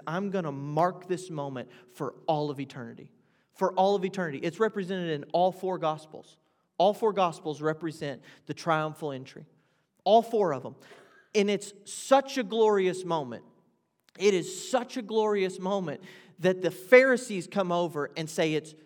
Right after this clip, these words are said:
too glorious. That's the religious. That's the religious. They're looking at the humanity of it. It's too glorious, and they say, "Calm it down.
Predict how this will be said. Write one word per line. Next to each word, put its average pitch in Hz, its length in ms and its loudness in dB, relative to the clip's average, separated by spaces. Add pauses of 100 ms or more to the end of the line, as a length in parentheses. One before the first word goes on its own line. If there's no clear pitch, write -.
(140)
too 320 220 6
glorious. 139 640 -6 (600)
That's 147 220 -4
the 185 80 0
religious. 175 600 -2 (260)
That's 147 180 -8
the 165 80 -6
religious. 160 560 -4
They're 151 140 -4
looking 156 360 -2
at 147 120 -8
the 151 60 -10
humanity 143 440 -8
of 120 100 -10
it. - 60 -20 (220)
It's 180 260 0
too 311 320 4
glorious, 147 580 -2
and 165 120 -2
they 160 80 -2
say, 151 260 -2 (240)
"Calm 220 300 6
it 208 100 -6
down. 151 280 -6